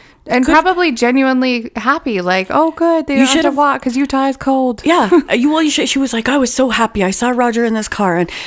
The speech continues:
Speaker 2: and good for him and good for her." Like, even after all this time, she
Speaker 1: Mm.
Speaker 2: still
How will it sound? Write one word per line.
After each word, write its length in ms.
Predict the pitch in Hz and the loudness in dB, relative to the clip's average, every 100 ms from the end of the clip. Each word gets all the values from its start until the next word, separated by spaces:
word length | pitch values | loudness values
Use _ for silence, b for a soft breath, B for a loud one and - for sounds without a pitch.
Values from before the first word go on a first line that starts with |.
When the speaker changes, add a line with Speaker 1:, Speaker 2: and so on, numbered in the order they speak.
| B | B
Speaker 2:
and 320 | - 196 190 190 | 0 0 0 0
good 180 | 349 | 0
for 160 | - 262 | 0 -2
him 460 | 180 240 190 156 165 | 0 0 0 -2 -2
and 180 | 196 202 | -2 0
good 160 | 302 | -2
for 140 | 285 220 | 0 -4
her." 400 | - 226 - - - | 0 0 0 -8 0
Like, 220 | 330 359 | 0 2
even 280 | 294 339 370 | 0 2 2
after 300 | 311 285 269 | 2 0 2
all 220 | - 226 | 2 2
this 200 | 220 208 | 2 0
time, 280 | - 247 202 | 0 0 0
she 180 | 170 226 | 0 -2
Speaker 1:
Mm. 320 | 202 196 190 190 | -2 -2 -4 2
Speaker 2:
still 360 | 285 214 123 | 2 2 -2